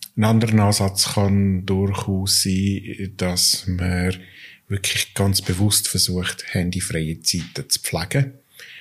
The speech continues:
Auch um, um Kind gegenüber eine gute Aufmerksamkeit zu geben. Natürlich, Kinder müssen mal können, eine halbe Stunde allein etwas machen. Aber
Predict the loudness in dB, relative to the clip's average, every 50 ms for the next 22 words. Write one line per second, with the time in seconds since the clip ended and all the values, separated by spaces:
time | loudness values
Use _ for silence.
0 | -20 _ -12 -10 -8 -8 -8 -10 -10 -12 -16 _ _ -8 -6 -4 -2 -2 0 -2
1 | -2 -2 -2 -2 0 0 2 2 2 2 2 0 -2 -2 -2 0 0 0 0 0
2 | -2 -2 -4 -2 0 2 2 2 2 0 -4 -6 -4 -4 -2 0 0 0 0 0
3 | 0 0 0 0 -2 -2 -4 -4 -2 -2 -2 -2 -2 -2 -4 -4 -2 -2 -2 -2
4 | 0 0 0 -2 -4 -8 -18 -18 -18 -16 -16 -16 -16 -18 -20 -20 -20 _ _ _
5 | -10 -6 -4 -4 -4 -2 0 0 2 2 2 0 2 2 2 2 2 0 -2 0
6 | 2 4 4 4 4 2 0 0 0 0 -2 -4 -4 -4 -4 -2 -2 -2 -2 -4
7 | -4 -4 -4 -2 -2 -2 -2 -2 -4 -2 -2 -4 -4 -4 -4 -2 -2 0 2 2
8 | 2 0 -2 -2 -2 0 0 0 0 -2 -6 _ _ _ -4 -2 -2 -2 -2 0
9 | 0 2 2 2 0 -4 -10 _ _ _ _ _ _ _ _ _ _ _ _ -4
10 | -4 -2 0 2 2